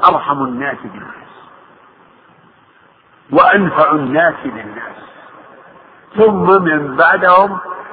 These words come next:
آه، أن، على مراتبهم بحسب ما يقدم من أنواع الإحسان.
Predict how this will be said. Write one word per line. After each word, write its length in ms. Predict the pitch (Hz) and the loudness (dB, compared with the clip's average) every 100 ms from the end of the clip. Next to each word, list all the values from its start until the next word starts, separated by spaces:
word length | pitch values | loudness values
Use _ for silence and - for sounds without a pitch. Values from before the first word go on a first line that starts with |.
| - - | -18 -14
آه، 1200 | - 50 50 - - - - - - - - 143 | -12 -10 -8 -10 -14 -20 -20 -20 -20 -20 -8 -4
أن، 180 | 139 135 131 127 | -4 -6 -8 -4
على 380 | 127 127 151 151 147 | 2 4 6 6 6
مراتبهم 760 | 147 147 143 143 165 175 180 156 | 6 6 4 2 -2 -2 -4 -4
بحسب 1080 | 147 131 156 175 - 180 170 185 185 180 160 - - - - | -4 -2 -2 -2 0 -2 -2 -6 -6 -6 -8 -16 -20 -20 -18
ما 680 | - 120 131 151 185 190 185 | -12 -8 0 4 6 8 6
يقدم 1120 | 170 165 165 165 185 170 - 170 180 170 165 | 6 4 2 4 2 2 -2 2 2 2 0
من 320 | 160 165 165 | 2 0 -2
أنواع 720 | 151 160 160 151 147 165 165 170 | -2 0 2 4 6 8 6 2
الإحسان. 680 | 180 151 - - 127 - | -4 -8 -10 -10 -6 -6